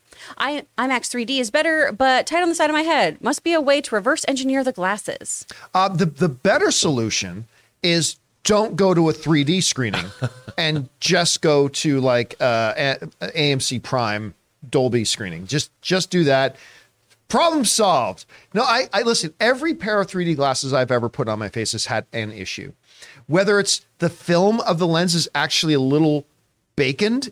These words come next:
Speaker 2: it's a little, it's a little bit wavy, or there's, like, some kind of smudge on it that you can't get off,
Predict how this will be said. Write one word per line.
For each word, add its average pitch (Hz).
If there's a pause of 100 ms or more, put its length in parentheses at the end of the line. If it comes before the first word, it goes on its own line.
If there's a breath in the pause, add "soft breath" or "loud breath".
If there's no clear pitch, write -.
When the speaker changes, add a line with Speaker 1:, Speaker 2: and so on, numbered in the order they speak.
Speaker 2:
it's -
a 180
little, 165
it's 151
a 160
little 139
bit 131
wavy, 185 (400 loud breath)
or 165 (180 loud breath)
there's, 165
like, 143
some 165
kind 143
of 110
smudge 165
on 165
it 165
that 131
you 117
can't 117
get 101
off, 170